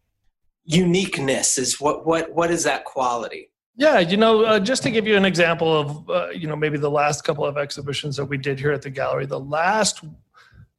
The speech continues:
Speaker 2: exhibition that we just closed was an artist. His name was Kim Gun Min. Uh, Kim is originally from Seoul, South Korea, and moved out to the United States to work for, um, for George Lucas.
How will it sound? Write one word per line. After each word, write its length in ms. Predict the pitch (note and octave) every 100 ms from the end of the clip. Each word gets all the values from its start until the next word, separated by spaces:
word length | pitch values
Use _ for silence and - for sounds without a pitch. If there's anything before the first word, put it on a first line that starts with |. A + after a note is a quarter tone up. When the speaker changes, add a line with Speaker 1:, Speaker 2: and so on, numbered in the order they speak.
| - E3+
Speaker 2:
exhibition 500 | D#3+ - D#3+ D#3 D#3
that 100 | C3+
we 140 | C3+
just 480 | C3 C3+ D3+ C3+ -
closed 480 | - D3 C3 B2+ C#3
was 140 | C3+
an 80 | C#3+
artist. 400 | C#3+ E3 E3+ -
His 120 | D3+
name 140 | D3 C#3+
was 160 | C3
Kim 320 | - - E3
Gun 300 | D3+ C#3+ C3
Min. 420 | B2 B2+ C3 B2+ A#2+ _ - _ _
Uh, 180 | D3+ C#3
Kim 240 | C3+ F3 E3
is 140 | D3
originally 400 | D3+ D3 D3+ D3
from 340 | C3+ C#3+ C3+ C3
Seoul, 320 | - D3 C#3
South 380 | - C#3 C3 -
Korea, 420 | C3+ C3+ C3 C3+
and 100 | C3+
moved 220 | C#3 C#3
out 200 | C3+ C3+
to 60 | C3+
the 80 | C3
United 340 | C3 B2+ B2+
States 420 | - C3 B2+ B2
to 140 | - C3+
work 380 | B2+ C3 B2 -
for, 680 | - C3 B2+ B2+ B2 A#2+ - - _ _
um, 680 | C#3+ C3 B2 B2 A#2+ A#2+ A#2 - - - _
for 200 | _ D#3+
George 380 | C#3 D3+ C#3 B2+
Lucas. 500 | C3+ C#3 - - -